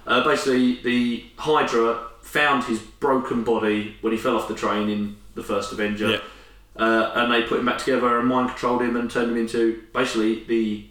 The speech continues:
Speaker 1: Russian equivalent of Captain America, the Winter Soldier, which
Speaker 2: Yeah.
Speaker 1: is a cool name.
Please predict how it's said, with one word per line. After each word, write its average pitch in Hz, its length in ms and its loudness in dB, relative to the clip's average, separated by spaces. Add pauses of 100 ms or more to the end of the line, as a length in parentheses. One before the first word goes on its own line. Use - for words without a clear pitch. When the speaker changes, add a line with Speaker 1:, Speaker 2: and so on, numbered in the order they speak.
(140)
Speaker 1:
Russian 104 540 -2 (340)
equivalent 113 460 -2 (100)
of 110 280 -2 (320)
Captain 107 300 -4
America, 95 280 -6
the 107 80 -8
Winter 104 240 -4
Soldier, - 420 -6 (140)
which 123 100 0
Speaker 2:
Yeah. 110 80 2
Speaker 1:
is - 220 -10
a 92 60 -10 (520)
cool 98 280 -4
name. 95 360 -10